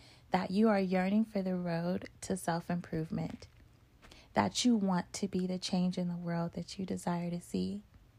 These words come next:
that you have hope for yourself and hope for your offspring and hope for others in your family and in the world in general. God has placed a special seed inside of you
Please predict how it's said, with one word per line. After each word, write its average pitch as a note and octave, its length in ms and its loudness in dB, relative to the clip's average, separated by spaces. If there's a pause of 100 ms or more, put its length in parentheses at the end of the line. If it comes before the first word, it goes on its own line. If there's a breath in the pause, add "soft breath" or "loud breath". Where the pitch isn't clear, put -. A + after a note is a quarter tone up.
(960 soft breath)
that G#3 260 6
you B3 120 4
have G#3 220 0
hope - 360 -4
for - 140 0
yourself G3+ 640 -2 (420 loud breath)
and G#3+ 160 8
hope G#3 260 2
for G#3+ 120 -2
your G#3 220 0
offspring F3+ 680 -4 (480 loud breath)
and A3 140 8
hope G#3+ 260 8
for - 180 4
others G3 360 2
in G3+ 200 2
your F#3+ 120 0
family F#3+ 480 0
and G3 100 -4
in A3+ 140 4
the A#3+ 60 4
world A#3 240 0
in A#3 100 4
general. A3+ 500 0 (1500 loud breath)
God G#3 340 6
has G#3+ 240 -2
placed G#3 460 0
a F#3+ 80 -2
special G3+ 540 0
seed G3 380 -2
inside F#3 480 -2
of F3+ 160 -4
you F3+ 360 -6